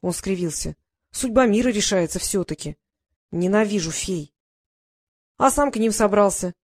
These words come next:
Ник закатил глаза к небу, покачал головой и повернулся к Василисе. —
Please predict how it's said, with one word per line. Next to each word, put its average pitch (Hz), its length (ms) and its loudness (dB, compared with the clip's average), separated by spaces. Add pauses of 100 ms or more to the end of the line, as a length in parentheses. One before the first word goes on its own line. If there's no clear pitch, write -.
(320)
Ник 196 180 0
закатил 185 440 0
глаза 180 300 0
к 185 80 -8
небу, 220 260 -2
покачал 185 440 -2
головой 175 520 -2
и - 60 -10
повернулся 175 500 -4
к - 80 -16
Василисе. — 170 540 -6